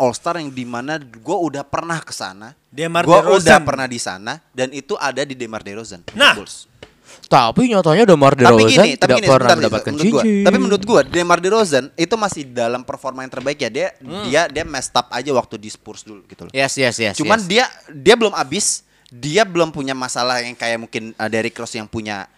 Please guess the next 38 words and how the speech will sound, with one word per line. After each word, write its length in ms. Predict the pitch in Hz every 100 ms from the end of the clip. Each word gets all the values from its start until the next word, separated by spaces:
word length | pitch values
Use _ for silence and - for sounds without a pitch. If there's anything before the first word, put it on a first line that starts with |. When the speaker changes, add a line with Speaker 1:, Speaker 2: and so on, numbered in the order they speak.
| _ _ _
Speaker 3:
Cedera 140 | 135 113
Speaker 1:
yang 160 | 117
punya 80 | 113
Speaker 3:
parah. 180 | 107 107
Speaker 1:
mentality 500 | 113 101 113 110 117
yang 160 | 113 110
bagus, 320 | 104 107 110
tapi 280 | - 107 110
Speaker 3:
Oke. 140 | 101
Speaker 1:
performanya 480 | 101 123 110 110 107
nggak 160 | 110 107
bisa 160 | -
menolong 340 | 104 107 104 107
timnya. 380 | 95 92 127
Speaker 3:
Hmm. 320 | 170 110 120 156
Speaker 1:
Tapi 200 | 147 226
DeRozan 400 | 175 151 151 160
udah 160 | 147 135
di 120 | 120
sana 280 | 143 143 117
gitu 200 | 101 95
loh. 120 | 87
Speaker 3:
Oke. 320 | 104 107 87 - _ _ _ _ _ _ -
Speaker 1:
Makanya 400 | 160 175 240 170
kalau 220 | 165 165
menurut 320 | 160 165 165 175
gua, 320 | 190 127 131
in 100 | 143
terms 220 | 156 147
of 100 | 135
mentality 540 | 143 143 131 156 143
dan 160 | 110 110
cara 240 | - 123
bermain 640 | 117 113 117 113 113 110 117 - _ _ -
yang 320 | 117 113 110
bisa 340 | 110 - 110 -
menolong, 520 | 117 127 147 113 120
menurut 320 | 117 123 127